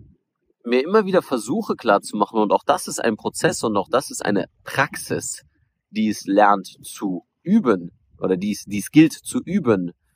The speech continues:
die man lernen darf, immer wieder und immer wieder, die Dinge aus Ruhe heraus zu machen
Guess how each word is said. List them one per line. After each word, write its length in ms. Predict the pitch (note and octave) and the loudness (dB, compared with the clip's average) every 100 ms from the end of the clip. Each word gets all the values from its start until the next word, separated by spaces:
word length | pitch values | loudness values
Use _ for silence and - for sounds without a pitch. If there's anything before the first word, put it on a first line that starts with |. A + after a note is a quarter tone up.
| _ _ _ _ _ - | _ _ _ _ _ -2
die 80 | A#2+ | 2
man 360 | G#2+ F#2+ F2+ | 2 2 -4
lernen 460 | F2+ G2+ C#3+ D3+ F#2+ | 0 2 2 0 0
darf, 420 | D#2 G1+ - - _ _ _ _ _ _ _ _ _ _ | 0 -2 -8 -20 _ _ _ _ _ _ _ _ _ _
immer 300 | - D3 B2+ A2+ | 2 4 4 2
wieder 240 | D#3 A2+ | 2 2
und 140 | F#2+ | 2
immer 240 | - G#2+ G#2 | -2 -4 -2
wieder, 440 | C#3+ G#2 F2 B2+ _ _ _ _ _ _ - | -2 0 0 -4 _ _ _ _ _ _ -8
die 120 | G#3 | -6
Dinge 360 | F3 F3 E3+ - | -2 2 2 4
aus 380 | B2 A2 - - | 4 2 -4 -8
Ruhe 540 | A2 G#2 B2 F#3+ D3+ B2 | -4 -2 0 2 2 2
heraus 640 | G#2+ F#2 F2+ F#2+ - - | -2 0 2 2 -2 -8
zu 140 | G#2 | -4
machen 580 | G2 F#2+ - A2+ C3 | 0 0 0 -4 -4